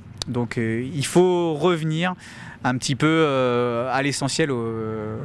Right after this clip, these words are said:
aux valeurs que, qui ont fait les, que le P M U se portait bien pendant des, des années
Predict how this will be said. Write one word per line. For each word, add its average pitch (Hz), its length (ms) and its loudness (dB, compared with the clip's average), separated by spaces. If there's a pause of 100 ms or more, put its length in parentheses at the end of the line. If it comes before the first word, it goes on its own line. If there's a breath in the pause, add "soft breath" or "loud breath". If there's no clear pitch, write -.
(480 loud breath)
aux 135 120 6
valeurs 160 440 2
que, 131 220 0
qui 123 160 -4
ont 123 80 0
fait 147 160 0
les, 113 680 0
que 135 120 0
le 120 80 2
P 143 100 4
M 135 140 2
U 156 40 0
se - 80 -6
portait 123 280 -2
bien 139 120 2
pendant 120 240 -2
des, 113 280 -2
des 123 240 0
années 127 260 2